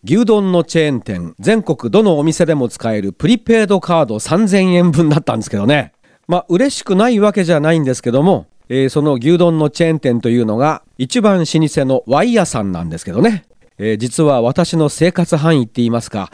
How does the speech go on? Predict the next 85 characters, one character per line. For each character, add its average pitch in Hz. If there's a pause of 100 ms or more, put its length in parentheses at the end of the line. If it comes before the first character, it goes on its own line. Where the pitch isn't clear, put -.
(140)
普 -
段 143
車 170
で 151
出 131
か 165
け 175
た 170
り 147
す 131
る 113
エ 156
リ 151
ア 123
の 113
中 120
に 113
は 123
一 247
軒 160
し -
か 110
な 107
く -
て、 147 (180)
し -
か 226
も 175
そ 139
こ 135
は 135
昼 147
飯 196
時 160
に 156
は 120
大 190
渋 220
滞 135
す 110
る 101
国 147
道 -
沿 180
い -
に 165
あ 165
る 156
店 120
な 110
ん 85
で 78
す -
よ 92
ね。 190 (360)
そ 170
れ 202
以 202
外 160
の 127
牛 135
丼 147
屋 127
さ 127
ん、 104
M 156
屋 180
さ 143
ん 120
と 117
か 113
S 135
屋 196
さ 135
ん 117
っ 110
て 113
店 110
あ 117
り 139
ま 147
す -
け -
ど 85
ね。 180